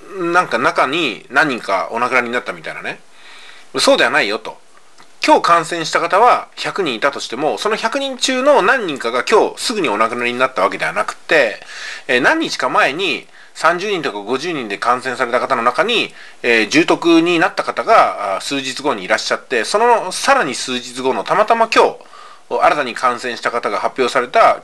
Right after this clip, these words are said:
今日お亡くなりになった方が何人かいましたよっていうことなんでしょうね、きっと。うん、なんか、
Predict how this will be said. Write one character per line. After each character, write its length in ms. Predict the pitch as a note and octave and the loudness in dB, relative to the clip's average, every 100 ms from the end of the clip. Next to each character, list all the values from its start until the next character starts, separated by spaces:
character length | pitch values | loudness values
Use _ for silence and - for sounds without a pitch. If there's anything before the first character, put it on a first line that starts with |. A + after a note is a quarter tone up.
| - | 0
今 100 | F#3+ | 2
日 40 | |
お 280 | F#3+ F#3+ C#3 | 2 2 2
亡 120 | C#3+ | 0
く 60 | C#3 | 0
な 100 | B2+ | -4
り 60 | |
に 60 | B2 | -2
な 80 | A#2+ | -4
っ 40 | |
た 100 | - | -4
方 180 | G3 E3+ | -4 2
が 240 | A#3+ D3+ - - - | 4 2 -2 -16 -4
何 200 | C3 A#2+ | -2 -2
人 120 | F#2 | -6
か 140 | F#2 | -8
い 40 | G2 | -2
ま 120 | B2 | -2
し 60 | - | 0
た 80 | |
よ 80 | A#2+ | -2
っ 20 | |
て 180 | - G2 | -2 -8
い 40 | D#2+ | -8
う 20 | |
こ 160 | - | -4
と 80 | D#3+ | 0
な 100 | B2+ | 0
ん 40 | - | -2
で 60 | |
し 60 | - | -8
ょ 40 | |
う 40 | C#3+ | -4
ね、 120 | G#3 | -4
き 100 | - | -6
っ 20 | - | -8
と。 200 | E3 - - - - - - | -10 -10 -20 -20 -20 -18 -10
う 40 | A#2 G2 F#2 | -6 -4 -4
ん、 40 | B2+ | -2
な 80 | |
ん 20 | - | 2
か、 360 | B2+ G#2+ G2+ | 4 4 0